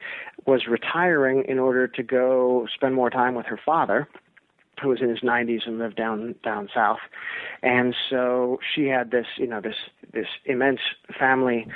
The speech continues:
apartment that had been their family for generations in the sixteenth in this really, really nice part of Paris. And, uh,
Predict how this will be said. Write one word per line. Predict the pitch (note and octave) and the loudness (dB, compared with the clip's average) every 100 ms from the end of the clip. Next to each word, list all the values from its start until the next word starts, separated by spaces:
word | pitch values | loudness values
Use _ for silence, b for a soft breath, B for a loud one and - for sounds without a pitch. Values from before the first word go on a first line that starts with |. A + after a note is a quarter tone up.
| B - | B -2
apartment | C3 C#3 B2+ | 2 2 2
that | A#2 | 2
had | A#2 | 4
been | A#2+ | 4
their | A2 | 2
family | B2+ A#2+ A#2 | 2 2 0
for | B2 | 0
generations | A#2+ A2+ A#2 A#2+ A#2+ G#2+ - | 0 2 4 4 0 -4 -4
in | B2 A#2 A2 | -2 0 0
the | G#2+ - | -4 0
sixteenth | B2 - D3 B2+ A#2 | -2 4 4 4 2
in | |
this | A#2 A2 | 0 2
really, | A#2+ A#2 A2 B B B B B | 2 2 -2 B B B B B
really | C3 C3 | 4 4
nice | A#2 A2+ | 2 0
part | - A#2 | 0 0
of | |
Paris. | - B2 A#2 - - _ _ _ _ | 4 4 4 2 -8 _ _ _ _
And, | B2 B2 A#2+ A#2 | -4 -2 0 0
uh, | A#2 A2 A2 A2 | 2 2 2 -2